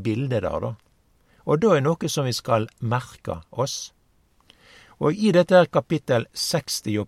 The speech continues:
profeten, eh, Jesajas da, så er det mange ganger det vært teke fram dette med at jødene skal vende tilbake til Israel. Jødene har vært i Egypten,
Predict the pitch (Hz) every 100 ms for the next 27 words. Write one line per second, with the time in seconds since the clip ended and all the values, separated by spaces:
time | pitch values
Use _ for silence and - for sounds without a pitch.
0 | - 101 131 - 113 104 98 98 - 110
1 | 95 - 117 92 - 113 147 - - -
2 | 147 139 139 143 185 180 156 151 139 123
3 | 113 113 127 - 127 - 139 127 123 -
4 | 120 110 104 117 110 120 147 139 98 80
5 | _ - - 123 113 123 120 117 131 120
6 | 147 107 101 92 107 104 123 92 - 95
7 | 98 - _ _ _ _ _ _ _ 123
8 | 147 170 147 127 117 120 107 110 95 101
9 | 143 - - 139